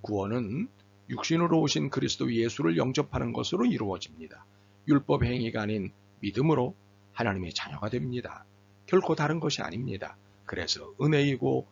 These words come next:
선물이라는 것입니다. 모세 율법은 그리스도에게로 가게 하는 몽학 선생이지 구원의 길이 아닙니다. 예수 그리스도를 믿음으로만 얻을 수 있습니다. 세례 요한은 이 사실을 전하기 위해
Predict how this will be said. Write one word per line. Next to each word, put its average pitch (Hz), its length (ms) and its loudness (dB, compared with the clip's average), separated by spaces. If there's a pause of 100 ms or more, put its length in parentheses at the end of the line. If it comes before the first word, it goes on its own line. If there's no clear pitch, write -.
(140)
선물이라는 123 760 -2
것입니다. 123 600 -6 (600)
모세 123 300 2
율법은 131 680 0 (360)
그리스도에게로 147 600 4
가게 120 240 0
하는 123 260 -2 (260)
몽학 101 260 -2
선생이지 135 720 0 (520)
구원의 156 340 4
길이 123 220 -4
아닙니다. 90 600 -8 (520)
예수 123 260 0
그리스도를 131 460 0
믿음으로만 143 680 2
얻을 - 300 -2
수 190 140 -2
있습니다. 147 580 -4 (280)
세례 80 340 -8
요한은 113 480 0 (340)
이 139 80 0
사실을 143 380 2
전하기 104 460 0
위해 101 200 0